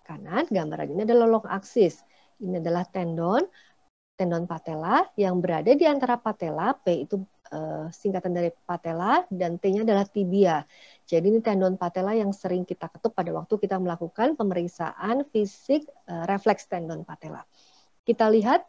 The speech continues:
ini, eh, fibernya memanjang, tetapi kalau kita melihatnya secara short axis atau potongan, eh, transversal adalah seperti ini. Ya, pada potongan short axis dikatakan polanya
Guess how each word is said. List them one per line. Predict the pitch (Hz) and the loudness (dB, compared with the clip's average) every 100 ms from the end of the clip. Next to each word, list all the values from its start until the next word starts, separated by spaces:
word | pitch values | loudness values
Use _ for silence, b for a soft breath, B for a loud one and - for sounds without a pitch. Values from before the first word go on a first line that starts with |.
| - | -6
ini, | 190 190 214 233 | -2 0 2 2
eh, | - 175 165 160 160 - | 0 -4 -6 -8 -8 -2
fibernya | 180 175 180 190 202 240 | 0 2 2 0 0 0
memanjang, | 208 185 170 160 175 196 359 b b b b - | -2 -2 -4 -2 0 0 -2 b b b b -12
tetapi | 185 - 202 359 | -4 -2 2 2
kalau | 359 233 220 | 4 2 2
kita | 233 277 269 | 0 0 2
melihatnya | 247 220 208 208 | 2 2 0 -4
secara | 196 185 - 214 285 | -6 -6 -2 -2 -2
short | 294 214 196 | -2 -2 -2
axis | - 151 _ 190 285 | -10 -18 _ -2 0
atau | - - 175 | -4 -6 -8
potongan, | 165 - 190 226 330 403 b b b b _ 175 | -8 -4 -4 -2 -2 -4 b b b b _ -6
eh, | 170 | -6
transversal | 170 247 311 285 254 196 185 214 | -2 0 0 -2 -2 0 2 0
adalah | 165 170 165 | -4 -6 -6
seperti | 220 - - - 143 | -6 -8 -12 -8 -10
ini. | 156 - 175 160 _ _ _ _ _ _ _ _ - | -10 -14 -16 -20 _ _ _ _ _ _ _ _ -12
Ya, | 156 123 _ | -12 -12 _
pada | - 180 | -4 -2
potongan | 196 202 208 233 | 0 0 0 -2
short | 294 233 202 160 | 0 -2 -4 -8
axis | - - 330 - b b _ | -8 0 0 0 b b _
dikatakan | 190 185 - 175 240 320 | -4 -2 -4 -4 -2 0
polanya | - 240 226 226 247 269 294 | 6 6 8 4 4 2 2